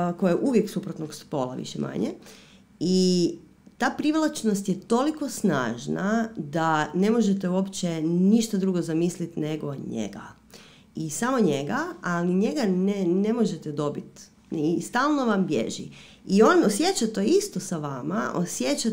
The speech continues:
tu magnetsku privlačnost, međutim, vaša veza nikako ne uspijeva. E. I, e, jednom je Bašar o tome pričao davno i baš me, baš mi je to bilo jako zanimljivo. Em,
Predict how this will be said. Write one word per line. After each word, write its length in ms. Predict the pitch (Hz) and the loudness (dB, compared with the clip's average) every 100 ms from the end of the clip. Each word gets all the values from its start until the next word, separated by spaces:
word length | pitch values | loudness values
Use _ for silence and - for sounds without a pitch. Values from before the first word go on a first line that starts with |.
| - | -2
tu 320 | 214 226 202 202 | 2 4 4 0
magnetsku 800 | 170 180 220 294 240 185 - 175 | -2 2 2 2 2 0 -2 -8
privlačnost, 760 | 165 143 143 147 - 294 453 - - - - - | -6 -6 -6 -10 -8 -8 -8 -12 -20 -20 -20 -2
međutim, 720 | 202 202 302 349 392 311 226 - | 0 2 0 2 4 6 4 0
vaša 380 | 190 254 349 294 | 0 2 2 2
veza 300 | 226 269 247 | 2 2 0
nikako 380 | 208 214 208 170 | 0 0 -2 -2
ne 100 | 147 | -4
uspijeva. 520 | 143 - - - - - - - - | -6 -6 -8 -8 -10 -14 -16 -18 -20
E. 40 | - - - - - - - | -20 -20 -20 -20 -20 -20 -6
I, 340 | 196 202 202 190 | 0 2 4 4
e, 60 | 165 175 175 170 | 4 6 6 6
jednom 260 | 226 302 320 | 4 4 4
je 120 | 226 | 4
Bašar 380 | 202 196 254 240 | 2 2 4 4
o 60 | |
tome 260 | 196 220 220 | 4 6 6
pričao 400 | 214 233 247 202 | 4 -2 0 0
davno 360 | 180 214 269 220 | 2 0 4 4
i 80 | |
baš 260 | 202 233 240 | 4 2 2
me, 200 | 220 202 - | 0 0 -4
baš 340 | 180 233 240 | 2 2 4
mi 80 | 220 | 2
je 120 | 196 | 2
to 120 | 202 214 | 0 0
bilo 200 | 226 202 | 2 2
jako 300 | 208 226 196 | 2 0 0
zanimljivo. 640 | 170 151 160 185 311 - - - - - - - - - - - | 0 0 0 0 -4 -6 -16 -20 -20 -20 -20 -20 -20 -20 -12 2
Em, 640 | 190 208 208 214 214 | 4 6 8 6 6